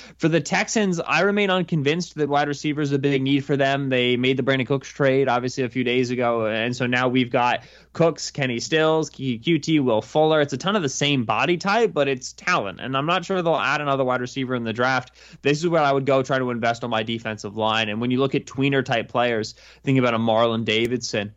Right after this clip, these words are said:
uh, out of, out of Al-, Auburn, Raekwon Davis out of Alabama, Jordan Elliott even as, as a penetrating three tech out of Missouri.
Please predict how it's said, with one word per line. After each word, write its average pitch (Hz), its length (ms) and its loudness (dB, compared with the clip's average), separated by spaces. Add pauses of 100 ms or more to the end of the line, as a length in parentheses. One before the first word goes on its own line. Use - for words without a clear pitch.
uh, - 40 -8
out 117 340 0
of, 113 60 0
out 117 160 0
of 117 100 0
Al-, 110 320 -2
Auburn, 120 580 0
Raekwon 123 480 0
Davis 117 380 -2
out 110 140 0
of 107 40 -4
Alabama, 110 800 -2
Jordan 131 320 2
Elliott 120 340 2
even 117 240 -2
as, 113 120 -2
as 113 180 -2
a 113 60 -6
penetrating 113 500 -2
three 113 220 -4
tech 110 200 -2
out 110 120 0
of 107 40 -4
Missouri. 113 480 0